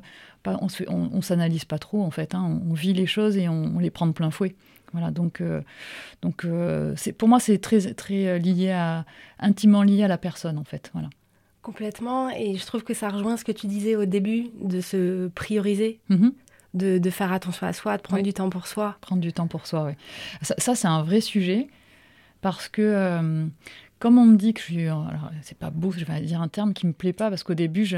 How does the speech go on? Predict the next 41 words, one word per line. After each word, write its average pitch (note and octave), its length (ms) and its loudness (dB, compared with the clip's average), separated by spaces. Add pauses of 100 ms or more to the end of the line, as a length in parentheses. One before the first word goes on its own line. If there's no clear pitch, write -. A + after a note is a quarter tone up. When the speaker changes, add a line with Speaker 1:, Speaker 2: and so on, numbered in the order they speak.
(120)
Speaker 1:
je, D#3+ 140 -4 (360)
les F#3 280 4
équipes, G3 220 0
elles G3 60 2
me F3+ 60 2
disaient, « F#3 200 0
Tu - 120 -4
es E3+ 40 2
une E3 100 2
machine G3 400 6
de F#3+ 80 4
guerre. » F#3 420 -6 (260)
Speaker 2:
Ah D#4+ 160 6
oui ! - 1120 2 (180)
<laughs> - 140 -6
On C4+ 60 0
m'a A#3+ 140 4
déjà G3+ 280 0
dit. G#3+ 120 -4 (1000)
Speaker 1:
Une F3+ 80 4
machine A#3+ 320 6
de A#3+ 100 8
guerre, A#3+ 220 4
je F3 80 -2
dis, « G3+ 100 8
Mais F#3+ 80 8
attends, F#3 240 4
j'ai G3 80 4
un E3 140 2
cœur, D4+ 240 2
je - 60 -6
suis F#3 100 0
humaine, G#3+ 400 8 (240)
je D3+ 100 -8
Speaker 2:
Oui. D4 80 2
Speaker 1:
suis D4 80 0
pas B3 140 2
une G#3+ 80 8
machine. » A3+ 560 6
Speaker 2:
Ah D#4+ 40 -2 (200)
oui ! B3+ 60 4